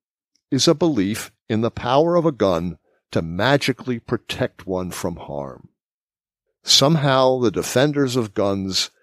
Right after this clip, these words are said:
have neatly turned the killing purpose of a gun into a mystical power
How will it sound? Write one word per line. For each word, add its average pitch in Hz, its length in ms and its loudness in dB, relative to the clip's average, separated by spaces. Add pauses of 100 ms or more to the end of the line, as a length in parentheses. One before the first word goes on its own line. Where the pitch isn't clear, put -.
(180)
have 90 380 -6
neatly 104 640 0
turned 127 580 0 (720)
the 98 100 -2
killing 190 560 2
purpose 95 460 -4
of 80 100 -6
a 82 60 -10
gun 82 480 -6 (680)
into 113 520 -2
a 101 80 -6
mystical 123 640 0
power 90 720 -2